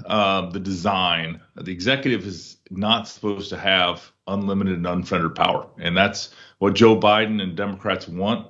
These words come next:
uh, when they're in charge. And obviously, we fought a lot when, when I was with President Trump, um, you know, to make sure that we had adequate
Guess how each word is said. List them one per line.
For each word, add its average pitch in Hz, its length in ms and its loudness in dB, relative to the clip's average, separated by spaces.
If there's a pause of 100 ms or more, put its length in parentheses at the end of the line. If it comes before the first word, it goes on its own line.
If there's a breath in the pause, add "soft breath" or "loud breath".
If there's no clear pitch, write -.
uh, 87 280 -4
when 87 180 -4
they're 95 180 2
in 92 60 2
charge. 95 400 2
And 78 80 -4
obviously, 82 540 -2 (440)
we 87 100 0
fought 90 280 6
a 87 40 0
lot 85 360 2
when, 82 360 -6
when 85 120 -4
I 85 60 0
was 85 160 -6
with 85 160 -6 (220)
President 85 320 0
Trump, 98 360 2 (580 soft breath)
um, 87 680 2
you 92 80 0
know, 87 160 0
to - 100 -10
make 90 180 2
sure 98 200 0
that 85 80 2
we 87 360 0 (120)
had 95 240 0
adequate 95 580 0